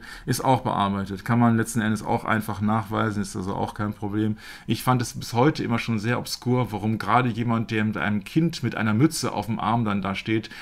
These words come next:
dessen Gesicht nicht sichtbar ist, fand ich immer schon sehr obskur. Ähm, ich habe ja mal von der Jackie Kennedy gelernt, dass es unglaublich heiß gewesen ist an dem Tag. Dann frage ich mich, warum dieses Kind eine Mütze tragen musste. Aber wahrscheinlich hatte der irgendwie eine, eine Hals- und Ohren-, eine H N O-Entzündung und so. Man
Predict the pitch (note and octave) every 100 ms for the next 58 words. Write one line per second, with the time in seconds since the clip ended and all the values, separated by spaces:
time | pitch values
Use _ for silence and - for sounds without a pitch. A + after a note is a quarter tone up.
0 | - - - A#2 G2+ G#2+ - A#2 F#2 A2
1 | - G2+ F2 G2+ A2 G#2+ - A2+ G#2+ G#2+
2 | F#2+ G#2+ G2 - A2 G#2+ G#2+ - - -
3 | - - A2 A2+ - C3 C3+ A2+ A2+ A#2
4 | A2 G#2 A#2+ A#2+ C3 C3 G2+ G2+ G2+ A2
5 | A2+ A2 G2+ - G3+ F3 A#2 G2+ G2 G2+
6 | - B2 G#2+ - G2+ G#2+ G#2 G2+ E2 G2
7 | G2 G#2+ G#2+ G2+ - G#2 G2+ G2 G2+ G#2+
8 | G2 F#2+ - G#2+ G2 A#2 G2+ G2+ F#2 F#2+
9 | F#2+ F#2 - G2 G#2+ G2+ A2 G#2+ G#2+ A2
10 | G#2+ F2+ A2 A2 G2+ F#2+ - - - -
11 | - A#2 A#2 B2+ A2+ G#2 G#2 A2 G#2+ G2+
12 | G2+ F#2+ A2 G2+ F#2+ G2+ E2+ F#2 - G#2
13 | F#2+ F2+ F2 F2+ G2+ F#2+